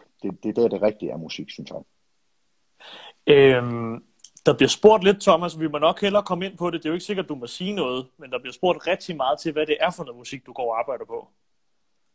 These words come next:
Speaker 1: <laughs> Jamen, øh, i øje-, i øjeblikket, der har jeg, øh, været en... Øh, før det her corona-halløj gik i gang, der var jeg en del i København og, øh, og arbejdede med at lave en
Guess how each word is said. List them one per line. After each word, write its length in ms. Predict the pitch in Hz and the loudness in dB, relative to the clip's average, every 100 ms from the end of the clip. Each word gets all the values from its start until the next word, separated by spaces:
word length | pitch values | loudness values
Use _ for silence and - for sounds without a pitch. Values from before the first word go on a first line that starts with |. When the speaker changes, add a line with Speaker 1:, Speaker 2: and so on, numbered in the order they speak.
| _ _ _ _ - | _ _ _ _ -14
Speaker 1:
<laughs> 1400 | 180 - 247 - - - - - 175 - 180 233 233 196 165 | -4 0 2 2 0 0 -4 0 -2 0 0 0 -2 2 4
Jamen, 240 | 156 156 151 | 6 6 6
øh, 440 | 147 143 147 139 - - - | 6 6 4 2 -4 -8 2
i 100 | 160 | 4
øje-, 300 | 156 196 180 | 6 4 4
i 40 | 175 | 2
øjeblikket, 500 | 165 196 185 196 180 | 4 4 4 2 2
der 160 | 170 | 0
har 140 | 175 180 | 0 2
jeg, 500 | 160 147 139 135 135 | 2 2 0 0 0
øh, 240 | 131 131 | -2 -4
været 360 | 143 143 139 131 | -4 -4 -4 -6
en... 160 | 131 127 | -6 -6
Øh, 200 | 123 120 - | -6 -6 0
før 180 | 180 156 | 0 2
det 140 | 151 | 0
her 220 | 151 143 | -2 -2
corona-halløj 840 | 110 - 135 139 165 139 117 120 123 | -6 -8 -6 -6 -4 -4 -4 -4 -6
gik 180 | 139 | -10
i 40 | 127 | -6
gang, 280 | 135 139 127 | -6 -6 -6
der 100 | 135 | 0
var 80 | |
jeg 240 | 143 131 117 | 2 2 -2
en 80 | 120 | -6
del 140 | 151 | -6
i 40 | 120 | -6
København 580 | 120 117 123 135 104 87 | -10 -10 -8 -8 -12 -10
og, 320 | 95 95 92 | -6 -4 -4
øh, 240 | 92 90 90 _ _ _ - _ - _ _ _ _ _ - | -4 -8 -10 _ _ _ -20 _ -20 _ _ _ _ _ 2
og 120 | 127 | 4
arbejdede 440 | 123 123 151 139 131 | 6 4 4 2 2
med 80 | |
at 100 | 131 117 | -2 0
lave 260 | 127 | 0
en 60 | 143 | 0